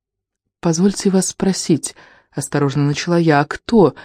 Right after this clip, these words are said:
столь подробно рассказал вам историю Мими и Тинавина?» «Ваш отец». «М, допустим, но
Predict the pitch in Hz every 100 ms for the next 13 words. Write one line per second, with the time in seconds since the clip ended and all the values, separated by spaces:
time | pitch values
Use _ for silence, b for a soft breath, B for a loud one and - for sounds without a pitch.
0 | B B B _ - - 143 160 151 202
1 | 170 143 - 147 156 151 147 143 - 185
2 | 160 151 143 151 165 151 - 165 165 147
3 | 123 - _ _ _ _ _ _ _ _
4 | _ _ _ - 139 135 156 - - 120
5 | - - _ _ B B B B _ _
6 | _ - 156 139 - _ _ _ - 156
7 | 151 - 240 - 160 143 143 147 151 156